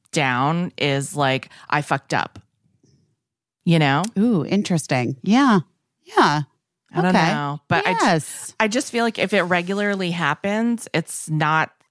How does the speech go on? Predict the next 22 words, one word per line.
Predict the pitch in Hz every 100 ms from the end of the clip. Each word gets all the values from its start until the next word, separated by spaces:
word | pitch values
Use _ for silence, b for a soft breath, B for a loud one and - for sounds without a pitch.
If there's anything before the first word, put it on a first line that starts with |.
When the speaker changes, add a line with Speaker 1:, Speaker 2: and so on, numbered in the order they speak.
| _ _ -
Speaker 1:
you | 170
know, | 147 117 135 - b b b b b b b _
it's | 185
not | 220 196
situational. | - 190 185 170 185 - 165 143 151 -
This | 156 180
seems | - 175 160 156
like | 139 131
it's, | 107 147 -
like, | 143
a | 135 131
similar | - 147 139 120
thing | 147 113
that | 82
keeps | - 135 - -
repeatedly | 127 - 131 123 131
happening | 151 120 127 104 95 127
for | - - 117 110
a | -
similar | - 131 117 107
circumstance. | - 117 95 147 - 78 -
So | - - 139 - 160